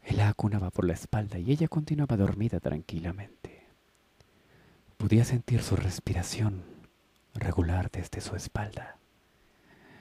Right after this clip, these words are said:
prácticamente pegada a su pecho, su esencia, su cercanía, su calor.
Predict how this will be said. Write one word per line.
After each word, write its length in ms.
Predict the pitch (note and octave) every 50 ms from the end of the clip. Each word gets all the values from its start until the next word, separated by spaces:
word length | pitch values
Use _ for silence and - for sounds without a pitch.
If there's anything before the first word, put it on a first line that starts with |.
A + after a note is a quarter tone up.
| - - - - - - - _ _ _ _ _ _ _ _ _ _ -
prácticamente 720 | - - D3 - - F#3+ - E3+ E3 E3 D#3 C3 A2 -
pegada 360 | - - F#2+ F#2+ G2+ F#2 F#2+ F2+
a 40 |
su 160 | E2+ - - -
pecho, 400 | - G2+ F#2 F#2 - - - -
su 120 | - -
esencia, 680 | F2+ - - G#2 G#2 G#2 G2 - - - F#2 E2 E2+ E2
su 140 | - - A2+
cercanía, 680 | - - A2+ A2 - A#2 G#2+ A#2 C3 B2 G2+ E2 - - -
su 180 | - - - A2+
calor. 400 | - - G2 F#2 F2 F2 - -